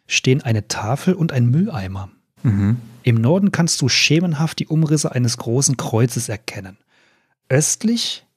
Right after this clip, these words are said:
Speaker 1: von hier befindet sich der Vorplatz mit der Gärtnerei und dem Haupteingang. Südöstlich geht es durch die Eisentür auf den Parkplatz. Direkt vor der Tür parkt ein dunkelroter Kombi.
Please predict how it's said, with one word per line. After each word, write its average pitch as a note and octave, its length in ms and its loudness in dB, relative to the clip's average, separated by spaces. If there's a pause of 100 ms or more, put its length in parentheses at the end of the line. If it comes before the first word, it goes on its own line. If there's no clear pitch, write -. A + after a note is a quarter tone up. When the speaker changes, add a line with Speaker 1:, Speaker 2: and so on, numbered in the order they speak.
(200)
Speaker 1:
von E3+ 260 2
hier F3 260 2
befindet D3+ 380 0
sich C#3 120 -6
der G2+ 140 0
Vorplatz - 760 -2 (360)
mit A#2+ 120 2
der A#2 100 2
Gärtnerei G#2+ 680 0
und C3 160 -2
dem B2+ 160 0
Haupteingang. G2+ 680 -6
Südöstlich - 1300 -2 (600)
geht C3+ 160 2
es C#3 120 0
durch - 180 0
die - 180 -2
Eisentür C#3+ 580 2
auf B2+ 120 0
den A#2 160 2
Parkplatz. - 800 -6 (640)
Direkt C#3 240 0
vor - 140 2
der B2 100 2
Tür D#3+ 260 2
parkt - 380 -4
ein A2 200 -4
dunkelroter B2 520 2
Kombi. G#2+ 480 -2